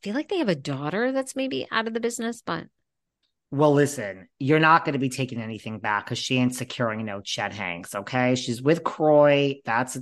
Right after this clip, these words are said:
Speaker 2: that's it. And look, the thing about these list guys is we listen to each other's valid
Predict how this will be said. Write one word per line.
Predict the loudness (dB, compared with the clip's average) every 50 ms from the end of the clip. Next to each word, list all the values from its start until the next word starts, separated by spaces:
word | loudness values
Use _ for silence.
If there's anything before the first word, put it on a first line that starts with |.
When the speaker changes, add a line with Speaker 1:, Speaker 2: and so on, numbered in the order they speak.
| -12 _ -10
Speaker 2:
that's | -4 0 2 2 2 2 2 2
it. | 2 2 2 0 -2 0
And | 0 0 0 0 -4 -14 -8 0 8
look, | 10 10 10 10 8 4
the | 2 2
thing | 4 4 4 4 4
about | 4 4 4 4 4 2
these | 2 0 0 0
list | 2 6 6 6 6 4 2
guys | 4 6 6 6 6 4 2
is | 0 -2 0
we | 0 0 0
listen | 0 0 -2 -4 -4 -6 -4 0
to | 2 2 2
each | 2 2
other's | 0 0 0 0 -2 -4 -4 -4
valid | -2 0 2 4 4 4 2